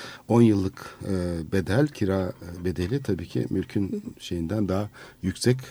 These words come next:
Speaker 1: olabiliyor, değerinden. E, sizin bu çalışmanızın, e, şey, e, iyi bir örnek teşkil ettiğini, e, düşünüyorum. Belki de, e, diğer <clears throat> sivil toplum, e, şeyleri açısından, topluluklar açısından da,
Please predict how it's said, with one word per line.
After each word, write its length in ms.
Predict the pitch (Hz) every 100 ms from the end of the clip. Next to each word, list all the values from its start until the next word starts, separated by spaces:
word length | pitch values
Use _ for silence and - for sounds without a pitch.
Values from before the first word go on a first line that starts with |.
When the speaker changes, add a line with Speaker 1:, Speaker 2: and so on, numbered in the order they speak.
| - -
Speaker 1:
olabiliyor, 500 | 104 101 82 87 87
değerinden. 520 | 98 92 90 87 87 - - - - - -
E, 220 | 104 95
sizin 440 | - 101 110 135
bu 120 | 135 139
çalışmanızın, 760 | 127 120 131 127 127 147 135
e, 540 | 113 113 110 107 104 104
şey, 360 | - 110 107 -
e, 120 | 98
iyi 180 | - 113
bir 60 | 104
örnek 280 | 101 113 131
teşkil 300 | - - 90
ettiğini, 520 | 85 - 87 85 85 - -
e, 200 | 92 92
düşünüyorum. 480 | 82 - 82 85 80
Belki 340 | 90 92 - 98
de, 140 | 98 - - - - - - -
e, 200 | 92 82
diğer 400 | 98 95 - - - - 127
<clears throat> 340 | 123 - -
sivil 240 | - - 98
toplum, 460 | - 95 101 92 - - - 92
e, 260 | 90 85
şeyleri 400 | - 92 85 82
açısından, 500 | 80 - - 85 85
topluluklar 680 | 82 90 - 92 - 92 92
açısından 640 | - - - 87 87 85
da, 140 | 85